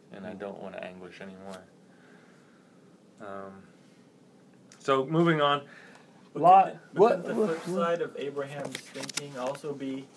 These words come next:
Speaker 2: "Well, I, I argued with God and I trust him that he's the judge of all the earth and he's gonna do right"?
Speaker 1: Yeah, certainly he could have
Speaker 2: I
Speaker 1: really
Speaker 2: mean, I'm
Speaker 1: good
Speaker 2: not saying
Speaker 1: theology.
Speaker 2: Right.
Speaker 1: And
Speaker 2: That he doesn't have, I'm not saying he doesn't have that personal, like, anguish for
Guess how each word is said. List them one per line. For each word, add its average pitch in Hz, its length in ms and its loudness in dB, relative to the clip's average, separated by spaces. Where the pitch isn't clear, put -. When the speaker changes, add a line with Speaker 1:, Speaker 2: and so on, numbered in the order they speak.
Speaker 2:
"Well, 131 360 -4
I, 127 320 -4
I 123 180 -6
argued 135 500 -6
with 127 200 -8
God 123 360 -4
and 104 300 -10
I 110 100 -8
trust 127 380 -10
him 123 120 -12
that 113 200 -8
he's 120 280 -14
the 117 120 -14
judge 110 280 -8
of 113 100 -14
all - 140 -8
the 107 180 -10
earth 120 260 -8
and 113 80 -16
he's 107 120 -16
gonna 107 200 -12
do 117 200 -14
right"? 120 280 -10
Speaker 1:
Yeah, 196 160 -4
certainly 160 380 0
he 139 60 -2
could 135 180 0
have 127 160 2
Speaker 2:
I - 20 -2
Speaker 1:
really 143 180 4
Speaker 2:
mean, 151 40 2
I'm 151 60 6
Speaker 1:
good 143 40 6
Speaker 2:
not 156 100 2
saying 147 80 4
Speaker 1:
theology. 135 540 8
Speaker 2:
Right. 120 200 -6
Speaker 1:
And 120 480 2
Speaker 2:
That 131 80 -2
he 139 60 -2
doesn't 139 200 -2
have, 131 300 -4
I'm 139 100 -8
not 139 140 -4
saying 139 160 -10
he 127 40 -4
doesn't 127 140 -8
have 120 100 -4
that 104 200 -8
personal, 120 500 -10
like, 104 260 -10
anguish 117 260 -12
for - 220 -14